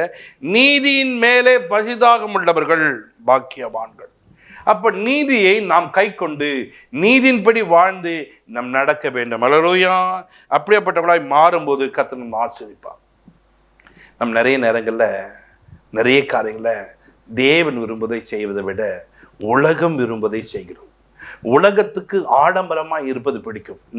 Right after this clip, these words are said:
நாம் கடனை வாங்கி ஆடம்பரமாய் வாழ்வோம். அப்போ உன் தகுதியை நீ இழந்து போகிறாய், பரிசுத்தத்தை இழந்து போகிறாய். நிறைய பேருடைய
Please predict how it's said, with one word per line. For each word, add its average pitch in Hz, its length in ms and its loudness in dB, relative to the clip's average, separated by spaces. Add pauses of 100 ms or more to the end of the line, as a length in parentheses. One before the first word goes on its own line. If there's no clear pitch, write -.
நாம் 131 260 2 (320)
கடனை 156 400 -2 (160)
வாங்கி 135 380 0
ஆடம்பரமாய் 110 600 -2
வாழ்வோம். 95 400 -6 (440)
அப்போ - 220 0 (140)
உன் 117 240 -10
தகுதியை 120 460 0
நீ 107 80 -8
இழந்து 110 380 -6
போகிறாய், 98 520 -12 (220)
பரிசுத்தத்தை 135 600 -4
இழந்து 131 260 -6
போகிறாய். 107 440 -14 (360)
நிறைய 170 400 -2
பேருடைய 180 320 4